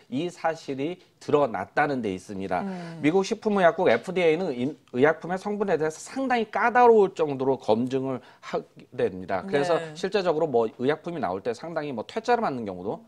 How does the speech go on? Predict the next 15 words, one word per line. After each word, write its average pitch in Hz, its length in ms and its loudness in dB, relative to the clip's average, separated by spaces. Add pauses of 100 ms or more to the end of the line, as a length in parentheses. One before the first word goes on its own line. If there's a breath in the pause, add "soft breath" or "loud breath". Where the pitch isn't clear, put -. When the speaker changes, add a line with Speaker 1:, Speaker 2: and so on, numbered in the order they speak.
Speaker 1:
많은 110 640 -6
경우가 117 300 -6
있는데 95 480 -6 (400 loud breath)
미 185 160 4
에프디에이가 185 540 2
신장 226 580 -2
세포가 185 480 -2
혼입된 208 460 -2
사실을 165 300 -6
밝혀냈고 123 520 -2
이를 127 320 2 (220 loud breath)
코오롱 208 420 4
티슈진에 226 640 -6
통보한 240 720 -2
것인데 117 580 -4